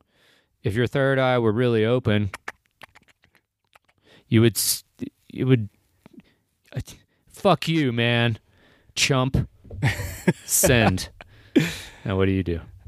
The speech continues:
Speaker 2: Uh, uh, I look at it, I go, "Oh, God." Um, okay. My, my heart rate's <laughs> increasing.
Speaker 1: Yeah.
Speaker 2: My breath is short. All right. Now,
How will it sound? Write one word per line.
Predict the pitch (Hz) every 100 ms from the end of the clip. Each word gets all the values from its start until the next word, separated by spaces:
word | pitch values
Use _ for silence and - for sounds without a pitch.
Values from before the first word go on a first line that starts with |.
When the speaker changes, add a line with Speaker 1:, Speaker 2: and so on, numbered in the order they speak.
| - 107
Speaker 2:
Uh, | 107 107 98 - -
uh, | 131 117 - - - - -
I | 110
look | 110 110
at | 120 117
it, | 113
I |
go, | 110 117 151
"Oh, |
God." | 151 127 113 120 90 - _ _ _ _ _ _ _ _ _ _ -
Um, | 123 123 123 127 - - - _ _ _ _ _ _ _ _ _ _ _ _ _ _ _ _ - - - _ _ - -
okay. | - 120 120 123 110 - -
My, | 104 98 95 - 95 - - _ _ -
my | 98
heart | 101 104
rate's | 120 92 -
<laughs> | 147
increasing. | 135 131 120 - 156 151 -
Speaker 1:
Yeah. | 107 95 95
Speaker 2:
My | -
breath | 143 -
is | 151
short. | - 135 131 127 - - - - - - -
All | 110
right. | 107 - - - _ _ _ _ - _ 110
Now, | 110 101